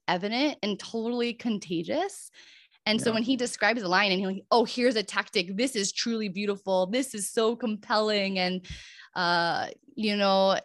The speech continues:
Speaker 1: it, it, it really translates, and it's changed the way that I feel and felt about chess. So, um, I'm, I'm glad I stumbled on that. Honestly, it's been totally life-changing.
Speaker 2: Yeah. You know what I just realized after hearing you say that?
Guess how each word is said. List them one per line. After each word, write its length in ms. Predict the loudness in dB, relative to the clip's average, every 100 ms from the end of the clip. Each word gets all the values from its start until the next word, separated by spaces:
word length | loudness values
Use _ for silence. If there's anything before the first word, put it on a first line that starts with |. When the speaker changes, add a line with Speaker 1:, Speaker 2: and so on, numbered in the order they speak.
| _
Speaker 1:
it, 320 | 0 0 -2 _ _ _ _ _ _ -8
it, 240 | -4 -2 0
it 140 | 0
really 260 | 2 0 0
translates, 1080 | 0 0 2 0 -2 -2 -2 -4 -12 -14 -6
and 240 | -2 -2 -4
it's 240 | -4 -6
changed 360 | -4 -4 -4 -2
the 60 |
way 80 | 0
that 120 | 2
I 220 | 0 -2 -8 _ _ -4
feel 260 | 2 2 2
and 160 | 0
felt 200 | -2 -2
about 260 | 2 2 0
chess. 340 | 0 0 0
So, 480 | -4 -2 2 2 0 -8 _ _ _ _
um, 640 | 0 2 0 -4 -8 -10 -14 _
I'm, 280 | 2 2 0 4
I'm 100 | 6
glad 220 | 6 4
I 80 | 4
stumbled 360 | 2 0 2 2
on 180 | 2
that. 220 | 2 0 0
Honestly, 400 | -4 -4 0 0
it's 120 | 0
been 240 | -4 -4 -4
totally 340 | -4 -2 0
life-changing. 720 | -2 -2 -8 -8 -8 -8 -12 -18 _ _ _ _
Speaker 2:
Yeah. 200 | 0 2
You 120 | 4
know 100 | 4
what 80 | 4
I 40 | 2
just 320 | 0 -2 0
realized 600 | 0 4 4 4 2 -2
after 280 | -10 -6 -6
hearing 400 | -2 -2 0 -2
you 120 | -4
say 260 | -2 -2 0
that? 240 | 0 -2